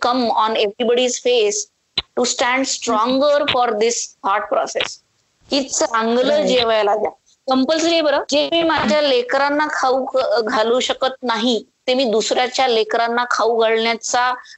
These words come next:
Speaker 1: धाडस तरी कसं करावं?
Speaker 2: बरोबर, बरोबर आहे. मग जयंती, याच्यामध्ये असंही वाटतं का ग कधी कधी की, अ, अ, ती, अ, जी पिढी आहे फिफ्टीज मधली वगैरे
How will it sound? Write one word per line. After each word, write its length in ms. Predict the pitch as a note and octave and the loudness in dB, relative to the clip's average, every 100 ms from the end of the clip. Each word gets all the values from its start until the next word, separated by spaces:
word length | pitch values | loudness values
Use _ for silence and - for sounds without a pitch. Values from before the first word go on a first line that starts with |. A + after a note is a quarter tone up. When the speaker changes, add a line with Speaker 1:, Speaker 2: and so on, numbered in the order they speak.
| - | -4
Speaker 1:
धाडस 560 | F3 F3+ A3 B3+ - | -2 2 0 0 -2
तरी 120 | G3 D#3+ | -2 0
कसं 240 | A#3+ - | -2 -2
करावं? 340 | F3+ D3+ A#2 - _ - - - _ - _ _ _ _ _ - - - | 0 -2 -2 -6 _ -8 -8 -8 _ -20 _ _ _ _ _ -20 -8 0
Speaker 2:
बरोबर, 640 | G#3+ G3 G#3+ F3+ F3 F3+ F#3 - _ A#3 | 2 4 2 2 0 -2 -4 -12 _ 0
बरोबर 420 | A3+ A3+ G3+ F#3 | 2 2 2 0
आहे. 80 | F3 - - - | -2 -4 -4 -2
मग 260 | C#4 G#4+ A4 D4+ | 0 0 0 0
जयंती, 320 | B3 C#4 G#4 A#4+ | 2 2 2 2
याच्यामध्ये 640 | A4+ G#4 G#4+ A4 G4+ B3 | 2 2 2 4 2 2
असंही 360 | B3 E4+ F4 A4+ | 0 0 2 2
वाटतं 360 | F4 F4 E4+ | 2 0 -2
का 160 | E4+ B3 F#3+ | 0 0 0
ग 240 | F#3 D4+ | 0 0
कधी 240 | A#3 G3 G3 | -2 0 0
कधी 280 | G3 F#3 D4 | 2 2 0
की, 680 | - - E4+ D#4+ D#4+ A#4+ - - - - | -2 0 2 4 2 0 -4 -10 -10 -4
अ, 120 | - B3+ C4 C4+ C#4 C#4+ C#4+ D4 D4 - - - | 0 2 4 4 4 4 4 4 2 0 -8 -4
अ, 360 | E4 B3+ B3 B3 B3 - _ _ _ D#4 | 0 2 2 0 -2 -16 _ _ _ 0
ती, 400 | F#4 G4+ G#4 - | 4 4 2 2
अ, 220 | C#4 C4 A#3+ | 2 2 2
जी 100 | F4+ | 0
पिढी 400 | D#4+ C#4+ D#4 E4 | 2 2 2 2
आहे 280 | C4 A3 | 2 2
फिफ्टीज 640 | F3 C4+ - - - F#3 A3+ | 0 0 -2 0 0 2 2
मधली 360 | A3+ F#3+ G#3+ | 0 2 2
वगैरे 380 | G#3+ F#3 G#3 F#3 | 2 0 0 0